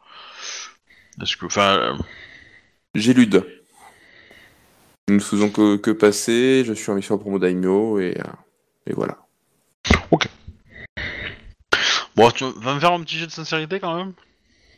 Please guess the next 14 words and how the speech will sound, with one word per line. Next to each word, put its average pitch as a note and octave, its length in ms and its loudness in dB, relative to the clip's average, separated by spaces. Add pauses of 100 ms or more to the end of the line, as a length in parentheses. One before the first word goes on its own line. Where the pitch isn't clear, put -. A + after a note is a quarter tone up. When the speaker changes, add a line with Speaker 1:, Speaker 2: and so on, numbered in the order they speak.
(140)
Speaker 2:
Ah, A1 200 4
sur A2 160 0
le, G2 220 2
sur - 160 -4
le B1+ 80 0
fond, B2 480 -2
euh. - 20 -8 (800)
Speaker 1:
C'est - 160 -8
pas - 80 -2
faux, - 260 2 (260)
mais, A#2 360 0
euh, G2 640 -4 (1500)
mais, F2+ 220 0
euh, C#2 380 0